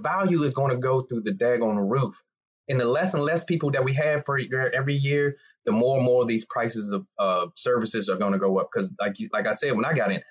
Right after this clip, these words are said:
most of the guys when I got in is nineteen, twenty, they were already in their mid, late thirties and forties and fifty. So now I'm twenty years in, in. Those guys are definitely about to retire now, and in their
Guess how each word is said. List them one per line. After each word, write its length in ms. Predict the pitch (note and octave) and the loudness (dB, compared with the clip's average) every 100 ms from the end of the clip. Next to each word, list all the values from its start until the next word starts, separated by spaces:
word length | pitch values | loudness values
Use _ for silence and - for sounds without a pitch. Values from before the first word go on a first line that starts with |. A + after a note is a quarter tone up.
| - - | -18 -4
most 180 | B2+ C#3+ | -2 0
of 60 | C#3+ | 0
the 40 | |
guys 200 | C#3+ C#3 | 0 0
when 120 | B2 B2+ | 0 0
I 80 | |
got 180 | C3+ C#3 | 0 0
in 100 | C3+ | 0
is 80 | A#2 | 0
nineteen, 340 | A2+ C3+ C3+ C3 | 0 0 0 0
twenty, 200 | C#3+ C3+ | 0 2
they 100 | C3 | 2
were 100 | C#3 | 4
already 400 | C#3 C3+ D#3 C3 | 2 2 2 2
in 40 | |
their 140 | G#2+ G2 | 0 -2
mid, 280 | G2+ A#2 G#2 | -2 0 0
late 260 | G#2 A#2+ G#2+ | 0 -2 0
thirties 340 | B2 B2 B2 A2+ | 0 2 2 -2
and 100 | G2 | -2
forties 320 | C3 B2 A#2+ A2 | 0 2 2 0
and 100 | G2 | -2
fifty. 360 | C3 C3 A2 - | -2 -2 -4 -6
So 180 | - C#3 | -4 0
now 200 | C3 D#3+ | 2 2
I'm 100 | E3 | 0
twenty 320 | E3 E3+ D#3+ | 0 2 2
years 200 | C#3+ C#3 B2 | 2 2 0
in, 140 | B2 | 0
in. 300 | D3+ F3 F#3+ - _ _ | 0 -2 -2 -4 _ _
Those 240 | C#3+ F3+ E3 | 0 2 2
guys 240 | C#3+ B2+ | 2 2
are 100 | A#2 - _ - | 0 -2 _ -4
definitely 320 | F3 B3 E3+ | -2 0 0
about 200 | C3 B2 A#2 | 2 0 0
to 60 | |
retire 380 | G#2+ G#2+ A2+ F#2+ | -2 -2 0 0
now, 300 | A#2+ G#3+ F#3 | 0 0 0
and 80 | C#3+ | 0
in 120 | D#3 | 0
their 160 | C#3+ | 0